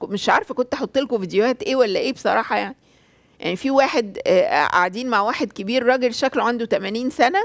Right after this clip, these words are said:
ومتجوز بنت عندها تلاتين سنة، بس عايز واحدة أصغر، هو عايزهم أربعتاشر كده.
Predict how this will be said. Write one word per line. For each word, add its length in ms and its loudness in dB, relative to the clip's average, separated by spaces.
ومتجوز 1000 0
بنت 260 0
عندها 360 2
تلاتين 480 -2
سنة، 340 0
بس 200 -2
عايز 240 2
واحدة 380 2
أصغر، 320 0
هو 80 2
عايزهم 340 2
أربعتاشر 680 0
كده. 320 -4